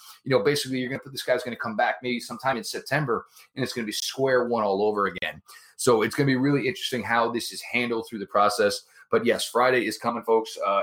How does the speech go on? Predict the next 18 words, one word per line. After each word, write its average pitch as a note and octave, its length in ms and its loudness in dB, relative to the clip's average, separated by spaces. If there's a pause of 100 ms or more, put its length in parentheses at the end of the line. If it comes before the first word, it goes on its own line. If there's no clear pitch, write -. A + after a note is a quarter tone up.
everybody A#2+ 300 -2
excited. A#2 480 0 (360)
Uh, G2 220 2
I - 20 -14
believe, G2+ 320 -10
uh, F2+ 240 -4
Hit - 140 -4
the - 60 -10
Field A#2 280 -4
for - 160 -10
two B2+ 220 -6
thirty, A#2 480 -4 (100)
uh, F#2 240 2
and F#2+ 80 -6
obviously F#2 300 -6
that'll F#2+ 160 0
be F2 200 -8
on, G2 320 -2